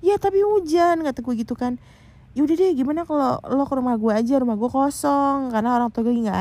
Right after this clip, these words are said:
ada dan cuma ada pembantu gue doang," katanya gitu. "Oh ya udah deh," kata gue gitu kan. Terus gue naik Grab car lah ke sana. Pikir-pikir gue mau aja ya ke sana naik Grab car, anjing. <laughs>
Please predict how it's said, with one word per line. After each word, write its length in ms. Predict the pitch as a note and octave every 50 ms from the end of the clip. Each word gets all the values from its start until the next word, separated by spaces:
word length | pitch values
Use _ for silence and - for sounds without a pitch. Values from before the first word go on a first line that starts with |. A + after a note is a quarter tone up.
| F#3+ F#3+ F#3
ada 180 | F3+ G#3 A3 A3+ G#3+ G#3
dan 80 | G#3 G3
cuma 240 | - G3 G3+ G3+
ada 160 | G#3 G#3 G#3+ G#3
pembantu 400 | G3+ G#3 G#3 G#3 F#3+ F#3 G3+ F#3+
gue 160 | G#3 G#3 A3+
doang," 400 | B3+ C4 C4 B3+ A#3+ A3+ A3 G#3+
katanya 320 | G#3 F#3+ - F#3+ G3 G#3+ G#3
gitu. 520 | G3+ G#3 A3+ - - - B3+ B3+ B3 B3 B3 - - - - - - - - - - - - - -
"Oh 160 | - C4+ D#4
ya 160 | D4+ C#4 B3+
udah 160 | A#3+ A3+ B3+
deh," 320 | C4+ C4+ D#4 E4+ F4 E4 C#4+
kata 240 | A#3 G3+ - - F#3
gue 160 | F#3+ G3+ G#3
gitu 240 | G3 G3+ F#3+ F#3+ F3+
kan. 160 | F3 E3+ F3+
Terus 160 | F#3 A3 A#3
gue 120 | - B3+ C4+
naik 80 | C4 A#3
Grab 200 | G3+ G3+ G#3 - -
car 160 | C#4+ D4 C#4+
lah 80 | C#4
ke 80 | C4+ C4+
sana. 480 | - C#4+ C#4 C#4 C#4 C4+ C4+ C4 B3+ A3+
Pikir-pikir 560 | - G3+ G3 F#3+ - G#3 F#3 - - C4+ C4
gue 120 | A3 C4
mau 200 | C4+ B3+ A#3 G#3+ - -
aja 480 | - C4+ C4+ B3 G#3 A3+ A3 G3 F3+
ya 20 | - - - - - - - - - -
ke 80 | - A3
sana 240 | - G#3+ G3+ G3
naik 160 | F#3+ G3 F#3+ -
Grab 160 | G3 G3+ F#3 -
car, 160 | - F3+ F3+ F#3+
anjing. 640 | F#3+ F3+ F3 F3 F3 E3+ F3+ F3 F#3 F#3 F#3 F#3 - - - - - - - -
<laughs> 800 | B3 A#3+ - - - - - - - - A3 - - - - -